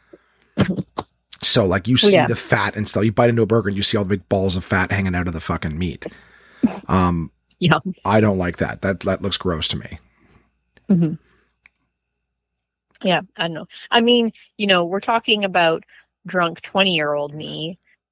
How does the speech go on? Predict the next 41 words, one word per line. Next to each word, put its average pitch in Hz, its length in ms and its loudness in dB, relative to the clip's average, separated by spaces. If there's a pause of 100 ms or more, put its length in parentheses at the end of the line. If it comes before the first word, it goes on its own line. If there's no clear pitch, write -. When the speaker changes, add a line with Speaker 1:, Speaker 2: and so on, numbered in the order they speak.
(140)
Speaker 1:
and 180 160 -6
that's 160 200 0
the 175 120 0
<laughs> - 20 4
opinion 220 400 0
that 165 140 0
I'm 160 140 -4
going 170 240 -2
off 147 300 0
Speaker 2:
Oh, 202 60 6
Speaker 1:
of, 190 80 4
Speaker 2:
well, 175 300 -2
Speaker 1:
but 180 180 -2 (420)
Speaker 2:
I 202 100 0
had 196 100 2
a 190 40 -6
conversation 165 560 -8
with 139 80 -10
someone, 131 380 -10
like, 120 180 -10
an - 40 2
Speaker 1:
but 254 180 4
when 277 140 4
Speaker 2:
hour 294 80 -4
Speaker 1:
you're 277 140 -4
Speaker 2:
ago. 196 80 -8
Speaker 1:
drunk, 262 380 -2 (140)
like, 208 640 2 (800)
you 185 140 -2
know, 165 320 0 (680)
that's 202 300 0
when 208 160 0
you've 202 180 0
got 208 220 0
the 202 80 -6
most 190 340 2
discerning - 520 -6
taste. - 520 -2
Speaker 2:
You 135 160 2
think 160 320 0
so? 254 340 0